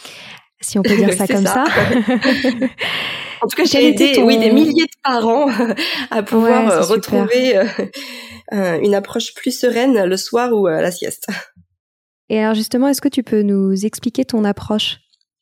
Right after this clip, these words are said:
Speaker 2: Oui. Donc le but, c'est vraiment de...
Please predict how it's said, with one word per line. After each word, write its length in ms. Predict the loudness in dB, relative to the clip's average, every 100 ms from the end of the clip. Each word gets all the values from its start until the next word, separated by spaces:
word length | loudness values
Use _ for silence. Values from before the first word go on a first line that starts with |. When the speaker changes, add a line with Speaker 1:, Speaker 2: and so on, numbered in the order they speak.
| _
Speaker 2:
Oui. 280 | 0 0 -6 -16 -10 -8 -2
Donc 160 | -2 0
le 240 | 0 0
but, 260 | 0 -4 -4
c'est 340 | -2 -2 -2
vraiment 480 | -4 -2 0 0 0
de... 260 | 0 -2